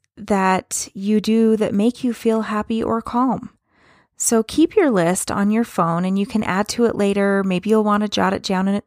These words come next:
down in a journal, or you may even want to put it on your fridge or your desk so you can see it. But make sure you have the little things on that list as well as the big ones.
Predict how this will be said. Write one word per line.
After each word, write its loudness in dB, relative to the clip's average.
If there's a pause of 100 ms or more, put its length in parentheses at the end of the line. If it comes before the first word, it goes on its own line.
down 0
in 0
a 0
journal, 0
or 2
you -2
may 4 (180)
even 0
want 0
to -2
put -2
it 0
on 0
your -4
fridge -2
or 0
your -2
desk 0
so -2
you -2
can -6
see -2
it. 0 (880)
But 2
make 4
sure 2
you 0
have -2
the -2
little 2
things 0
on 0
that -2
list -2
as -4
well 0
as -4
the -6
big -4
ones. -4